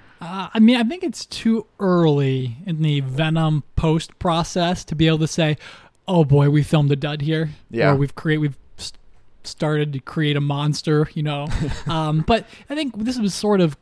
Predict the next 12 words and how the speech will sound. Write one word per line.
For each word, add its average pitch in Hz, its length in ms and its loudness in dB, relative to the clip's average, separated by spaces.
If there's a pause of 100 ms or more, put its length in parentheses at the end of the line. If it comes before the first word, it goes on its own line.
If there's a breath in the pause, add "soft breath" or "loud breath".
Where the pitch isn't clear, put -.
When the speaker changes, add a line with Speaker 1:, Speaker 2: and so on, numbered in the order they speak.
(320)
Speaker 1:
coming 180 380 4
for 156 240 2
a 143 60 4
long 143 340 4
time 147 320 -8
now, 143 320 -8
especially 175 500 2
with, 156 380 2 (420)
um, 135 580 -2
By 156 140 0
the 147 80 2
Wood, 143 260 0